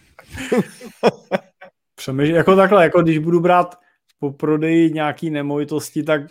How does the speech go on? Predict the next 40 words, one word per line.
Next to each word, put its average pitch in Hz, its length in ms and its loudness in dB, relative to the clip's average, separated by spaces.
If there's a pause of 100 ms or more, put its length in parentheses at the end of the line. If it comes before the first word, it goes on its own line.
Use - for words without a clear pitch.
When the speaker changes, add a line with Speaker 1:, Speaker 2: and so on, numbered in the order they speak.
(160)
Speaker 2:
jako 95 540 -8 (160)
vždycky 156 600 -8
je 147 80 2
to 151 100 -6
nějaký 147 380 -2
nákup, 143 380 -4 (100)
prodej, 127 400 -4
že 123 120 -4
jo? 123 280 -4
Tak 143 160 -18
abych 131 340 -10
tam 131 320 -6
na 123 120 -6
tom 135 140 -4
jedn-, 127 220 -4
na 123 100 -4
té 131 140 -6
jednorázové 127 460 -2
transakci 127 500 -6
úplně 131 300 -10
udělal 131 360 -2
milion, 123 400 -2
jsme 127 200 -12
asi 127 240 -10
nedělali. 117 640 -6 (960)
A 120 300 2 (1500)
jako 131 260 4
fyzická 139 640 0
osoba, 139 580 2 (460)
já 120 120 -6
nevím, 135 180 -4
jak 139 140 -4
moc 143 180 -6
je 143 60 -4
to 160 120 -6
výhodný, 147 480 -2
když 143 200 -8
to 143 160 -4
otočíš, 131 540 -8
jako 143 260 -2